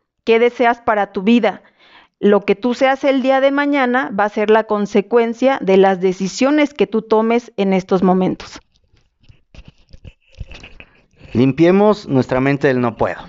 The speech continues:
Speaker 2: Enderecemos nuestros caminos para poder alcanzar las cosas que queremos, lo que deseamos, aquello que, que aspiramos. Estas han sido las seis herramientas.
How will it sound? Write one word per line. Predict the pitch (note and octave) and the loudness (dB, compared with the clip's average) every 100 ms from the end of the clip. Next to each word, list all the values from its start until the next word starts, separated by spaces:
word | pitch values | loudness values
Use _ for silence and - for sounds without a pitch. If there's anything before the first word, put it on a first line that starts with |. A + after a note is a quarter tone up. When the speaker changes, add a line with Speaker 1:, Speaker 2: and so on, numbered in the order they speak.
| - | -14
Speaker 2:
Enderecemos | - C#3 C#3+ C#3+ C3+ F3+ F3 F3 D#3 | -4 0 0 -2 -4 -4 -2 -2 -2
nuestros | C#3+ B2+ - B2 - | -2 -2 -4 -6 -4
caminos | - A#2+ C3 C3 B2+ B2+ - - - _ _ | -4 -2 0 0 0 -4 -12 -20 -20 _ _
para | A#2 A#2 A#2 A2 - | -2 0 0 -2 -2
poder | A#2+ C3+ | 0 2
alcanzar | D3 D3+ C3 A#2 A2+ B2 B2 | 2 0 -4 -4 -2 -2 0
las | B2 A2+ | -2 -4
cosas | - A#2 - B2 - - _ _ _ | -4 -4 0 -2 -4 -14 _ _ _
que | - A2 | -4 -4
queremos, | - A2+ C#3 C#3+ C#3 C3 | -2 0 0 -2 -2 -2
lo | A2+ | -2
que | A2+ | 0
deseamos, | G#2 G2 C3+ C3+ C3 B2 - | -2 0 -2 -2 -2 -4 -6
aquello | G#2+ A#2+ A#2+ B2 B2+ B2 A2+ | -4 -2 0 2 2 2 -2
que, | - G#2+ G#2 - - _ G#2+ | -4 0 0 -2 -12 _ -10
que | - | -6
aspiramos. | B2+ - B2 B2 B2 G#2 - - - - - - _ _ _ _ _ | -6 -4 -2 0 -2 -6 -14 -20 -20 -20 -20 -20 _ _ _ _ _
Estas | - G#3 D4+ C4+ | -6 -2 -2 0
han | C4 | 0
sido | B3 B3 | 2 4
las | A#3+ D#3 | 4 0
seis | - G#3+ A3 - | -2 -2 -2 -2
herramientas. | A3 G3 E3 C#3 A#2 G#2 - | 0 0 0 0 0 -4 -6